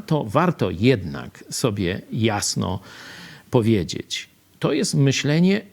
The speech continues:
głupca. Jeśli otworzymy Biblię, a ona jest źródłem mądrości, pokazuje, co jest prawdą, co jest fałszem, zobaczymy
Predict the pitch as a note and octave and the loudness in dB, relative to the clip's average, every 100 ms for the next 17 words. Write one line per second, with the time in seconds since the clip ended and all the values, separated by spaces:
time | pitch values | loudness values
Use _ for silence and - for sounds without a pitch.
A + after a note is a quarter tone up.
0 | D3+ A#2 F#3 D#3 - - - - _ _ | 0 6 6 6 0 -10 -12 -14 _ _
1 | _ _ _ _ _ _ _ _ - F2+ | _ _ _ _ _ _ _ _ -6 -2
2 | - G#2+ - - B2 G#3+ D#3 D3 A2 D#2+ | 0 0 -2 0 2 2 4 2 2 -2
3 | - - - _ - - E2 E3 F#2+ C3+ | -8 -10 -20 _ -12 -4 2 2 2 -4
4 | B2 - - - _ _ _ _ _ - | -8 -8 -12 -20 _ _ _ _ _ -8
5 | - G#2+ F#2+ F#2 F2 F#2 F2+ G2 C#3+ - | -2 0 0 0 0 0 0 2 2 0
6 | - C3+ - - _ - A#2 G#2+ F#2+ F3 | -2 -2 -4 -20 _ -4 -2 -2 4 4
7 | A#2+ E2 - C3+ G2+ - - - G#2+ D3 | 4 0 0 2 2 -2 -8 0 2 4
8 | B2+ F2+ F2 - B2 G#2+ F2 - - - | 2 -2 -4 0 2 2 -2 -10 -18 -2
9 | B2+ D#2+ - G#3 C4+ A3 E3+ F#3+ F3+ D3+ | 0 0 0 0 2 2 2 2 2 2